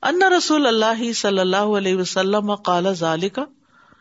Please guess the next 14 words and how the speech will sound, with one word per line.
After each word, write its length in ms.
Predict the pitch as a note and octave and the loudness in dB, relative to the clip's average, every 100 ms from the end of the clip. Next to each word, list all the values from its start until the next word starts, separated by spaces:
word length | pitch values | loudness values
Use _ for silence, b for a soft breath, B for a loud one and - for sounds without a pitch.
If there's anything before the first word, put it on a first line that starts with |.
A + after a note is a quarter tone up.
| b b - | b b 0
تو 120 | C4 | 2
حضرت 280 | C4 C4+ C4+ | 4 4 2
عمر 220 | C#4 D4+ | 2 0
پھر 300 | D4+ C#4+ C#4+ | 0 0 0
حضرت 320 | A#3 A#3 A#3 | 0 0 0
علی 220 | G#3+ A#3 C#4+ | -2 0 0
اور 120 | B3 | 2
حضرت 360 | G3+ G#3 G#3+ | 2 0 -2
عباس 420 | G3+ E3 G3 C4 - | -2 0 0 0 -2
کی 100 | B3 | -2
طرف 200 | A#3 A3 | -2 -2
متوجہ 520 | G3+ F#3 F3+ F3 C4+ | -2 -2 -2 0 0
ہوئے 240 | C4+ C#4 G4+ - B B B B | 2 0 -4 -8 B B B B
اور 180 | A3 | 0